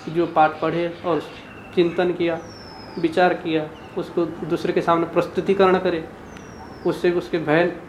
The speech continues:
निकल जाता है और एक्सपीरियंस बढ़ जाता है।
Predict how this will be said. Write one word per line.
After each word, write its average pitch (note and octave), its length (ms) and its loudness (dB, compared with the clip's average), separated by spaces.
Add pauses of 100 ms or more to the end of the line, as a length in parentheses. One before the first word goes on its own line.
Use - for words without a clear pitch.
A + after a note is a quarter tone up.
(120)
निकल F3 500 2
जाता F3 280 0
है E3 280 -8 (680)
और - 400 4
एक्सपीरियंस F#3+ 540 4
बढ़ F3+ 140 4
जाता F3 300 0
है। D#3 300 -6